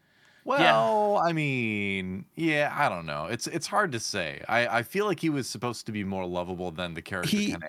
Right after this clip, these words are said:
Speaker 2: ended up being.
Speaker 3: Maybe, but if, i-, even if that's the case, though, 'cause when I look at the character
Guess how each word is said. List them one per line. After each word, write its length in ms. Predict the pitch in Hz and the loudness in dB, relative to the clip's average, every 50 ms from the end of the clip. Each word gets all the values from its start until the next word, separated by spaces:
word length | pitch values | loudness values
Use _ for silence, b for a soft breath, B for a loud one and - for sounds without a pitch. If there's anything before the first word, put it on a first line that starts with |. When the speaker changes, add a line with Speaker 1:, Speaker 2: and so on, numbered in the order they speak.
| 151 | -8
Speaker 2:
ended 160 | 87 - 170 | -8 -6 -4
up 120 | 165 156 151 | -6 0 2
being. 100 | 190 208 | 2 2
Speaker 3:
Maybe, 480 | 247 285 320 339 302 254 226 202 147 | 4 2 2 2 2 2 2 2 2
but 340 | 170 156 190 208 196 - - | 2 2 0 0 0 0 0
if, 140 | 202 185 190 170 - _ _ _ _ | 0 0 0 -2 -8 _ _ _ _
i-, 160 | - 185 185 180 | -2 -2 0 2
even 280 | - 233 254 285 311 302 | 2 2 2 4 2 2
if 120 | 226 - | 0 0
that's 240 | - 226 208 - - | -2 -2 -2 0 0
the 120 | 170 151 | 0 0
case, 380 | 127 - - 175 180 156 147 - - | -2 -2 -2 0 0 2 0 2 2
though, 240 | 139 123 117 110 | 2 2 2 0
'cause 320 | 110 - - 165 151 143 139 143 143 - - _ | -2 0 0 0 2 2 0 -2 -2 -4 -4 _
when 200 | 156 143 165 165 | 0 2 2 2
I 220 | 180 214 254 285 | 2 2 2 2
look 220 | 262 214 190 - | 2 2 2 2
at 100 | 170 143 | 0 -2
the 60 | - - | -2 -4
character 580 | - - 139 117 110 101 - 113 107 104 95 | 0 0 0 0 0 0 0 0 2 0 0